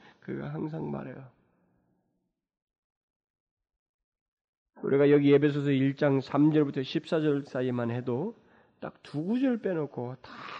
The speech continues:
예수 그리스도가 나와요. 성부 하나님의 구원의 역사에도 예수 그리스도가 다 나오고 성령 하나님에도 나옵니다.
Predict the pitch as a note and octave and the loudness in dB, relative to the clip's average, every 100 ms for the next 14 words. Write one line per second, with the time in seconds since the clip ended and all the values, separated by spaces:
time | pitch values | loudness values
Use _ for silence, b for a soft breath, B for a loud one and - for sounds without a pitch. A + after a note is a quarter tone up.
0 | D4 A3+ B3 A#3+ A3 G3 E3+ D#3 G#2 F2 | -2 0 0 -4 -4 -4 -4 -6 -6 -8
1 | F#2 B2 _ b b - - F3+ G3+ G3+ | -12 -16 _ b b -6 4 6 8 8
2 | F#3 F#3 F#3 F3+ F3 F3 E3+ - E3 D#3+ | 8 8 6 6 8 10 8 6 4 4
3 | F#3 A3 G#3 G#3+ A3+ G#3+ A3+ A#3 C4+ C#4 | 4 4 2 0 -2 2 2 2 6 8
4 | A#3 G#3+ A3+ D4+ - - _ _ _ b | 8 8 2 2 -14 -20 _ _ _ b
5 | b b - F3+ G3 F#3+ F3+ F#3 F3+ E3 | b b 6 10 10 10 10 8 8 6
6 | E3+ D#3 G2 F#2+ F2+ - | 6 4 4 0 -6 -14